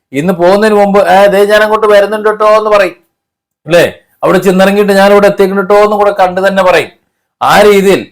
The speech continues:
സകല ബാങ്കിങ്ങും സകലതും ഒരു മൊബൈൽ ഫോൺ കയ്യിലുണ്ടെങ്കിൽ ലോകം മുഴുവൻ കയ്യിലുണ്ട് എന്നൊരു, ഒരു, ഒരു സിറ്റുവേഷൻ ആയി നമുക്കിപ്പോ. ആ സമയത്താണ് പറയുന്നത്, "ഞങ്ങൾ ഇവിടെ സി-, തോന്നിയതുപോലെ സിന്ദാബാദ് വിളിക്കും, തോന്നിയതുപോലെ ഞങ്ങൾ പാർട്ടി സമ്മേളനം നടത്തും, അതെല്ലാം ഞങ്ങൾ നടത്തും.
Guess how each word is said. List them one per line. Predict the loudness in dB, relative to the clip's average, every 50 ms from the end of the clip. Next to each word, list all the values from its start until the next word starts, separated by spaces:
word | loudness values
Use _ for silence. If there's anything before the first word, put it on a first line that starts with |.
| _ _ _ _ _ _ -12
സകല | -4 -2 0 0 2 2 2 2
ബാങ്കിങ്ങും | 2 2 2 2 2 0 -2 -2 -2 -4 -6 -6
സകലതും | -2 0 0 0 2 2 2 2 2 0 -2 -4 -10 -10
ഒരു | -8 -4 -4
മൊബൈൽ | -2 0 0 0 0 0 -2 0
ഫോൺ | 0 -2 -2 0 0
കയ്യിലുണ്ടെങ്കിൽ | 0 0 2 0 0 -2 -2 -2 -4 -4 -4 -4 -2
ലോകം | 0 0 2 0 0 0 -2 -2
മുഴുവൻ | -2 -2 -2 -4 -4 -2
കയ്യിലുണ്ട് | -2 -2 -2 -2 -4 -6 -6 -2
എന്നൊരു, | -2 -2 -2 -2 -4 -2 -2
ഒരു, | -4 -4 -2 -2 -2 -2 -2 -4 _ _ _ _ _ -8 -6
ഒരു | -6 -6
സിറ്റുവേഷൻ | -6 -8 -8 -4 -2 -2 -2 -2 -4 -2
ആയി | 0 0 0 0
നമുക്കിപ്പോ. | 0 -2 -2 -4 -6 -8 -8 -10 -12 -12 _ _ _ _ _ _ -4
ആ | -2 0 0
സമയത്താണ് | 0 0 0 0 0 0 2 2 2 2
പറയുന്നത്, | 2 0 0 0 -2 -2 -4 -4 -4 -6 -6 -10 _ _ _ _ _ -6
"ഞങ്ങൾ | -4 -2 -2 0 2 2 4 4
ഇവിടെ | 4 4 2 2
സി-, | 0 -2 -4 -8 -8 -6 -2
തോന്നിയതുപോലെ | -2 0 0 0 -2 -2 -2 0 0 -2 -2
സിന്ദാബാദ് | -4 -6 -4 -2 0 0 2 2 2 2 0
വിളിക്കും, | -2 -2 -4 -6 -8 -10 -10 -14 _ _ _ _ _ _ -8 -2
തോന്നിയതുപോലെ | 0 0 2 2 2 0 0 2 2 2 2
ഞങ്ങൾ | 2 0 0 0
പാർട്ടി | 0 2 0 0 0 -2
സമ്മേളനം | -6 -4 -2 -2 -2 -2 -2
നടത്തും, | -2 -4 -4 -4 -8 -10 -10 -8 -8
അതെല്ലാം | -4 -4 -2 0 0 -2
ഞങ്ങൾ | -2 -2 -4 -4 -4
നടത്തും. | -2 -2 -4 -4 -6 -8 -8 -10 -10 -12